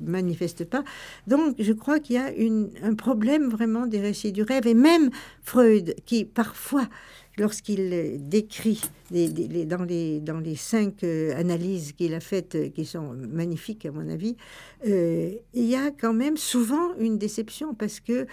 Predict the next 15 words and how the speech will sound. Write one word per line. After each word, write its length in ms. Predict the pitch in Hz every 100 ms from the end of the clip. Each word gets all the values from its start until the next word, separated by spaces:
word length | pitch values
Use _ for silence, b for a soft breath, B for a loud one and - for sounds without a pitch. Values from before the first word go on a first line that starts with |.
| B B
le, 300 | - 208 196
le 160 | 214 196
récit, 640 | 185 220 220 - 262 320 -
euh, 80 | 185 202 -
aplatit, 680 | 254 247 254 233 269 262 - b b b -
euh, 360 | 196 180 165 202 226 233 - 233 - - 294
et, 360 | 269 294 233
et 80 | 247 -
aplatit 500 | 240 220 226 220 269
et 100 | 220
ralentit. 580 | 226 262 254 233 294 311 B B -
Et 100 | 240
même, 300 | 302 339 294
euh, 160 | 240 240
c'est, 240 | 220 262